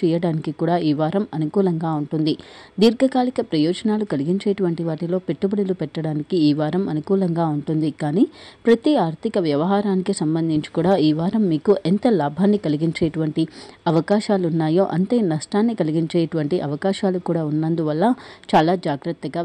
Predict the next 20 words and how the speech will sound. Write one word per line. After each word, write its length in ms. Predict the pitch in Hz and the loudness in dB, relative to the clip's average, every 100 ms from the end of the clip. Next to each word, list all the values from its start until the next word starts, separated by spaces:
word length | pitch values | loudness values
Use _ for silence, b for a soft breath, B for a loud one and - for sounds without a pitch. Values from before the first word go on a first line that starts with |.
| 160 | -4
వ్యవహరించాలి. 640 | 156 143 160 151 160 156 - 165 | -6 -4 -6 -4 -4 -4 -2 -2
ఈ 20 | 160 | 0
వారం 220 | 170 208 254 - | -2 -2 -4 -2
కన్యా 260 | 170 196 247 180 | -2 0 0 -2
రాశి 220 | 156 165 160 | -2 -2 0
వారు 160 | 180 - | 0 -2
ఎంత 120 | 170 220 - | -2 -4 -2
చాకచక్యంగా, 640 | 151 170 170 170 160 165 180 170 | -2 -2 -6 -4 -2 0 0 0
ఎంత 180 | 185 226 156 | 0 0 0
లౌక్యంగా 440 | 147 - 175 196 180 | -2 -2 -2 0 0
ఆలోచిస్తే 480 | 147 165 180 - 233 B B B - | -2 -2 -4 0 0 B B B 2
అంత 160 | 226 269 180 | 4 2 0
ఎదుగుదలను 560 | 165 262 226 156 160 185 | 0 -2 -2 0 0 0
అందుకుంటారు 600 | 147 143 - 160 160 156 156 | -2 -4 -4 -4 -4 -4 -4
కూడా. 160 | 156 160 - B B B - 247 | -2 -2 -4 B B B -2 0
ఇప్పటి 220 | 294 277 | 4 4
వరకు 240 | 180 160 196 185 | 2 0 0 2
మీ 100 | 165 170 - - B B - | 2 0 -6 -20 B B -20
స్థిర 220 | - 254 262 165 | 0 2 4 0
ఆస్తికి 320 | 160 190 | -2 -4